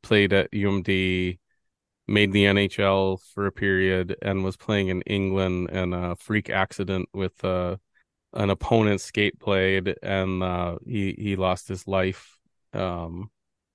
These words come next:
from a freak accident at a hockey game. And, uh, I wanted to say something last week and had a very A D H D moment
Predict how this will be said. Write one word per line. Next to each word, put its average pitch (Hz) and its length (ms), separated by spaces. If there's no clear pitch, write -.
from 98 140
a 98 60
freak - 260
accident 90 600
at 98 120
a 92 60
hockey 95 300
game. 95 460
And, 92 440
uh, - 60
I 107 240
wanted 107 400
to 110 80
say 117 180
something 110 420
last 104 300
week 104 220
and 101 120
had 101 160
a 98 40
very 95 400
A 104 160
D 95 140
H 95 200
D 104 160
moment 95 460